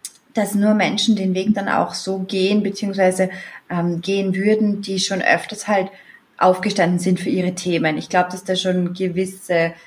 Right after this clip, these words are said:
Erfahrung besteht bezüglich, ähm, dem Umfeld, ähm, dem Außen, Reaktionen, Lob und Anerkennung, ja, nein, Bestätigung, ja, nein, weißt du? Also je länger man einfach schon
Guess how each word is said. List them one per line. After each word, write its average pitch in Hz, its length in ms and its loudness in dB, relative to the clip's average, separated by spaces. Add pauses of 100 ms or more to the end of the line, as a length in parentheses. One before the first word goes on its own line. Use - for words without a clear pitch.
(120)
Erfahrung 180 840 2
besteht 175 680 -4
bezüglich, 170 680 -4 (320)
ähm, 160 540 -2 (280)
dem 190 120 0
Umfeld, 185 760 2 (500)
ähm, 175 500 -4 (280)
dem 185 160 0
Außen, 180 840 0 (380)
Reaktionen, 185 1300 2 (400)
Lob 185 220 2
und 185 120 2
Anerkennung, 190 640 2
ja, 170 240 2
nein, 185 640 0 (220)
Bestätigung, 202 720 0
ja, 170 200 2
nein, 175 480 2
weißt 160 240 0
du? 285 100 2
Also 170 480 2 (360)
je 180 140 0
länger 175 220 4
man 185 180 4
einfach - 260 0
schon - 280 -2